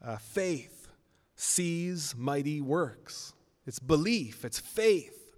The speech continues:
that sees mighty works, and be-, and unbelief that sees few mighty works. And it's worth asking,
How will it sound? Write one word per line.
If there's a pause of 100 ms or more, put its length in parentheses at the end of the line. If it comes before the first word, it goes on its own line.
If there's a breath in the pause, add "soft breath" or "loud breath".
(460 soft breath)
that
sees (200 soft breath)
mighty
works,
and
be-, (240)
and
unbelief (280 soft breath)
that
sees
few (480 soft breath)
mighty
works.
And
it's
worth
asking,